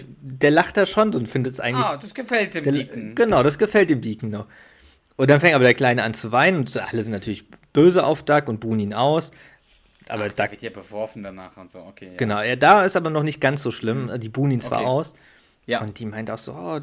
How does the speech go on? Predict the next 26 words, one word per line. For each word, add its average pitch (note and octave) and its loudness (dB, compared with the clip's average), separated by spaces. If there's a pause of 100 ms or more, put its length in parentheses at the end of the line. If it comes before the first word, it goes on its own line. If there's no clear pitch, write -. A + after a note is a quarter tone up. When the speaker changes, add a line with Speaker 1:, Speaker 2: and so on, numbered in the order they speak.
Speaker 1:
wie B2+ -14
können C#3 -8
sie B2+ -8
mir“, A#2 -10
also G#2+ -10
die G#2+ -16
Mutter, G#2+ -4
„wie G#2 -8
können G#2+ -8
sie G#2 -14
mir G2+ -10
kleinen G2+ -10
Kindes - -16
antun“, B2+ -8
bla G#2 -12
bla - -12
bla - -14
halt. - -18 (920)
Wenn B2+ 2
man C3+ 2
die A#2 -2
Vorgeschichten F3 0
nicht B2 -8
kennt, E3 -4
absolut A#2+ -6
berechtigt. C#3+ 2